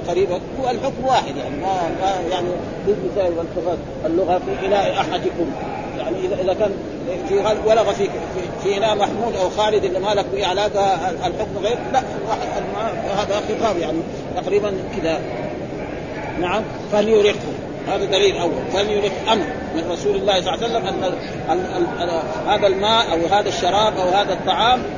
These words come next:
أ-، أن يريقه، ثم ليغسله، أمر كمان ثاني، ها؟ لأن هذا من صيغ الأمر، فعل مضارع يدخل عليه لام الأمر، أي فعل مضارع يدخل، يقول لي: "تكتب"، معنى أمر، أما "يكتب" هذا فعل مضارع،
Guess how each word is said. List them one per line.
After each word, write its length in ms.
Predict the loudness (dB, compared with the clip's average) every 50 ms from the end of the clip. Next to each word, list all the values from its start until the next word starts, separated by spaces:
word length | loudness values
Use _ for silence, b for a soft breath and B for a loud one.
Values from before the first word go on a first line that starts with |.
| -2 0
أ-، 320 | 2 2 2 0 0 0
أن 100 | 0 0
يريقه، 360 | 2 2 0 0 0 -2 -4 -4 -4 -6 -8 -8 -2 0
ثم 220 | 0 2 4 4 4
ليغسله، 760 | 4 6 6 4 4 2 0 0 2 2 2 2 2 0 0 -2 -6 -6 -4 2 2 2
أمر 140 | 2 2 0 -2
كمان 240 | -2 0 0 -2 -2
ثاني، 280 | 0 2 2 4 2 0 -4 -8 -10 -10 -10 -8 -6 -4
ها؟ 240 | -2 -2 0 -2 -2 -4 -6 -6 -4 -2
لأن 200 | 0 0 2 2
هذا 220 | 2 2 2 2
من 120 | 0 -4 -4
صيغ 280 | 2 2 2 4 4
الأمر، 260 | 0 0 0 0 0 0 -4 -6 -8 -8 -8 -4 -2 -2
فعل 200 | 0 0 -2 -2 -2 0
مضارع 260 | 2 4 4 4 4
يدخل 360 | 2 2 0 0 0 -2 0
عليه 260 | 0 0 2 2 2 4
لام 220 | 2 2 2 2
الأمر، 260 | 0 0 0 -2 -2 -4 -6 -6 -6 -6 -8 -8 -8 -8 -6 -4 -2
أي 200 | 0 2 2 2
فعل 280 | 2 2 2 2 2 0
مضارع 320 | 0 2 2 2 2 2
يدخل، 300 | 2 0 0 0 2 -2 0 0 -2
يقول 200 | 0 2 2 2 2
لي: 80 | 0 4
"تكتب"، 400 | 4 4 4 4 0 -2 -2 -2 -2 -6 -8 -10 -10 -10 -10 -10 -10 -8 -8 -6 -6
معنى 240 | -4 -4 -2 -2 0
أمر، 100 | 0 -2 0 -2 -2
أما 160 | 2 4 4
"يكتب" 340 | 4 4 2 0 -4 -4 -4 -4 -6 -8 -8 -8 -8 -8 -8 -2 -2
هذا 300 | 0 2 4 2 2 2 0 0
فعل 200 | 0 0 0 0 -2 0
مضارع، 300 | 2 4 4 4 2